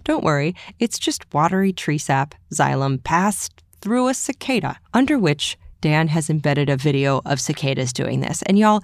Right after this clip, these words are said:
it looks like a super soaker fight in the suburbs in the heat of August. It is just juicy water sports from a bug rump.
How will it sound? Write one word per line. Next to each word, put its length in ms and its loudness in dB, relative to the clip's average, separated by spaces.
it 160 -2
looks 240 -4
like 140 0
a 40 0
super 320 -4
soaker 300 -4
fight 380 -2
in 100 -2
the 100 0
suburbs 540 0
in 80 -2
the 60 -2
heat 240 -6
of 100 -10
August. 480 -8
It 160 2
is 160 0
just 260 -6
juicy 380 0
water 260 0
sports 440 -8
from 220 2
a 60 6
bug 300 -2
rump. 240 -6